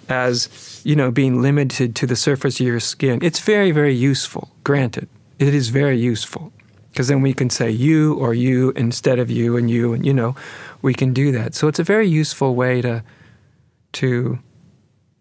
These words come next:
to describe, <laughs> uh, to describe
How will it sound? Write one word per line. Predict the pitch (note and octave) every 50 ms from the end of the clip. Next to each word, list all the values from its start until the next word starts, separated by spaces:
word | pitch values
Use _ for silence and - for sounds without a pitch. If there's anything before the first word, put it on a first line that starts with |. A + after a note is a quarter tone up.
| _ _ _ _ _ _ _ _ _ _ _ _ _ _ _ _ _ _ _ _ _ _ _ _ _ _ _ _ _ _ _ _ _ _ -
to | - C3
describe, | A#2 A#2+ A2 - - - A#2+ B2 A2+ G#2+ G#2 G2+ - - - - - - _ - _ _ _ _ _ _ - - -
<laughs> | D3+ B2 G2 C3 D3 C#3 - - - - - - - - - - - _ _ _ -
uh, | A2+ A2 A2 G#2+ G#2 G2+ - - _ _ _ - _ - _ _ _ _ _ _ _ _ _ _ _ _ _ _ _ _ _ _ _ _ _ _ _ _ _ _ _ _ _ _ _ _ _ - - _ _ _ _ _ _ _ _ _
to | - - A#2+
describe | A#2+ A2+ G#2+ - - - B2+ A2+ A2+ G#2 A2 A2+ G#2+ -